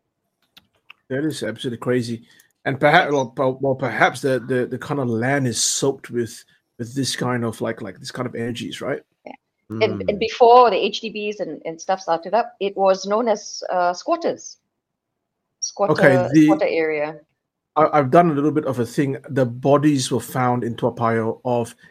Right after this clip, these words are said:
Speaker 1: Adrian Lim's victims.
Speaker 3: Yeah.
Speaker 2: Ah, there.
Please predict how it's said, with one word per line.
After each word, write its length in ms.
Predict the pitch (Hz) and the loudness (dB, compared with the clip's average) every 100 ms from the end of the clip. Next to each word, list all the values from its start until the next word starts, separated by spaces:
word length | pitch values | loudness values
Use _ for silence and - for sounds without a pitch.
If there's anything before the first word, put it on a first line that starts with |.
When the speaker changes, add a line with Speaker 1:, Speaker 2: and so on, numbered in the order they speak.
| _ | _
Speaker 1:
Adrian 340 | 131 120 127 117 | 0 2 2 2
Lim's 280 | 117 113 | 0 -2
victims. 500 | 113 120 - 110 104 | -4 -4 -4 -6 -4
Speaker 3:
Yeah. 280 | 120 123 98 - _ - | 6 6 6 0 _ -2
Speaker 2:
Ah, 360 | 156 170 165 135 | 4 6 6 6
there. 340 | 156 170 131 | 4 4 2